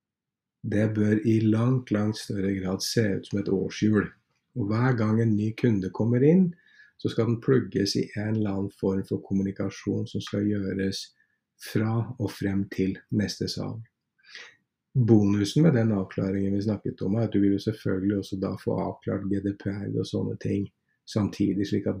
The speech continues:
det ikke blir en utfordring senere. Nå har jeg prøvd å ha en veldig sånn rolig stemme i dag.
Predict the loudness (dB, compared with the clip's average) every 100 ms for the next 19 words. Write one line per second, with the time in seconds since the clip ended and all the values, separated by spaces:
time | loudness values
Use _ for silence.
0 | -4 -2 -4 -4 -8 -8 -6 -4 -4 -4
1 | -4 -8 -6 -6 -6 -8 -8 -8 -10 -14
2 | _ _ _ _ _ _ _ _ _ _
3 | _ _ _ -20 _ -20 -20 -20 _ _
4 | _ _ _ _ _ _ _ _ _ _
5 | _ 6 8 8 6 4 4 2 0 0
6 | 0 0 0 0 0 0 0 0 -2 -4
7 | -6 -6 -4 -2 -2